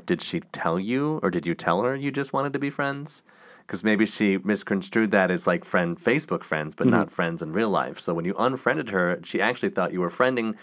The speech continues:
Speaker 1: the unfriendedness, uh, with the breakup. And I think that you should probably just, uh, give up on life.
Speaker 2: Yes. Agreed.
Speaker 1: Okay, next question. Uh, W,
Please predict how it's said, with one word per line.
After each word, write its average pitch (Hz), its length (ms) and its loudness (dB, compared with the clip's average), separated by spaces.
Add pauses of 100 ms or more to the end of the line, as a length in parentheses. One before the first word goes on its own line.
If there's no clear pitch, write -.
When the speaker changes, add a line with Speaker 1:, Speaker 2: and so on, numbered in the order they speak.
(200)
Speaker 1:
the 101 120 2
unfriendedness, 107 840 0 (280)
uh, 85 300 2
with 104 200 0
the 95 60 -4
breakup. 85 480 0 (300)
And 87 100 -2
I 85 80 0
think 92 300 -4
that - 120 -6
you 87 120 -4
should 80 300 -6
probably 80 500 -4
just, - 260 -10 (240)
uh, 73 200 -6 (120)
give 71 200 -4
up - 180 -10 (260)
on 71 140 -12
life. 69 240 -18 (260)
Speaker 2:
Yes. - 280 -4 (320)
Agreed. 113 300 2 (380)
Speaker 1:
Okay, - 300 6
next 135 160 4
question. - 400 4
Uh, 110 200 6 (100)
W, 123 480 4